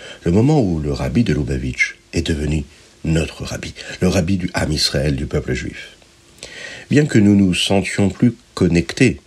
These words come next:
au fait que c'est le début de ce leadership du Rabbi, il était clair que le Rabbi voulait également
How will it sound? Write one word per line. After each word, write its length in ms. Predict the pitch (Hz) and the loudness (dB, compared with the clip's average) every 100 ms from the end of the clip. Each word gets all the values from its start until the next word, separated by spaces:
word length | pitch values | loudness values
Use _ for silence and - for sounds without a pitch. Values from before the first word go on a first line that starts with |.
| _ _ _ _ - | _ _ _ _ -10
au 80 | - | -6
fait 180 | - 82 | -4 -4
que 140 | 78 | -2
c'est 200 | - 76 | -2 0
le 140 | 69 | -2
début 520 | 65 65 76 85 85 - _ - - _ - | -2 0 0 2 0 -2 _ -20 -20 _ -14
de 380 | 76 80 76 - - _ - | -4 -2 -2 -4 -14 _ -12
ce 200 | - - | -6 0
leadership 560 | 80 117 92 - - 78 - _ _ _ _ 147 | 2 4 4 2 -6 -8 -12 _ _ _ _ -6
du 100 | 143 | -2
Rabbi, 400 | 143 80 135 160 - - - - - - | -2 -2 -4 -4 -16 -20 -20 -20 -18 -2
il 140 | 87 | 2
était 220 | 87 - 92 | 2 2 -4
clair 720 | - - 127 143 143 131 113 | -6 -2 0 0 -2 -4 -10
que 120 | - 78 | -4 -2
le 300 | 69 76 78 | 0 0 0
Rabbi 460 | 80 78 65 127 | 0 0 0 0
voulait 480 | 110 87 95 76 - | 0 0 2 2 2
également 840 | 165 170 127 147 139 139 165 117 | 4 4 4 4 4 4 4 2